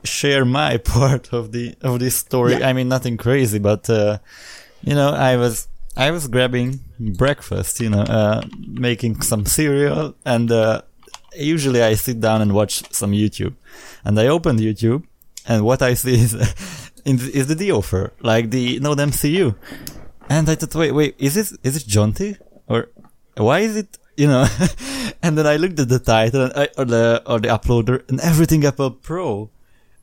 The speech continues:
Speaker 1: And I was like, "Holy," you know, um, Space Sun got featured on Everything Apple Pro. And,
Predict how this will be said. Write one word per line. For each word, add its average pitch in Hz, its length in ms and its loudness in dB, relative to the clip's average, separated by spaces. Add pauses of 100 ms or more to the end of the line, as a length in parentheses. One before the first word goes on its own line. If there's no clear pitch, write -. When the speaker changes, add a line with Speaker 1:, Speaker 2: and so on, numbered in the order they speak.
(260)
Speaker 1:
And 117 240 0
I 131 140 2
was 127 140 -2
like, 127 200 0
"Holy," 147 1000 2
you 131 480 0
know, 127 380 0
um, 117 840 0
Space 131 420 -2
Sun 135 180 -6
got 131 120 -2
featured 143 400 -2
on 135 200 -4
Everything 139 440 -2
Apple 123 240 -2
Pro. 131 320 -4 (380)
And, 131 260 0